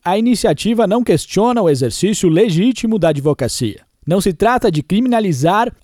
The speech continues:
advogados ou restringir o exercício profissional, mas de agir apenas diante de comportamentos abusivos. O foco é impedir práticas fraudulentas que prejudicam o funcionamento do judiciário e afetam,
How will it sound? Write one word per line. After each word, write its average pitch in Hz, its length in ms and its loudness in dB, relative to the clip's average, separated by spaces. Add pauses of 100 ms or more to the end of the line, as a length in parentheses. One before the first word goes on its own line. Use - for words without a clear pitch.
advogados 175 880 0 (100)
ou 220 360 4
restringir 220 760 0
o 226 80 4
exercício 165 540 0
profissional, 147 720 -2 (240)
mas 190 320 2
de 147 160 0
agir 180 320 0
apenas 190 500 0
diante 175 380 -2
de 147 120 0
comportamentos 185 960 0 (140)
abusivos. 170 760 -2 (220)
O 160 120 2
foco 170 540 0 (200)
é 185 140 2
impedir 208 500 0
práticas 156 600 0
fraudulentas 190 840 0
que 160 140 0
prejudicam 190 760 0
o 113 60 0
funcionamento 165 760 0
do 147 120 0
judiciário 165 760 0 (260)
e 170 120 2
afetam, 208 580 0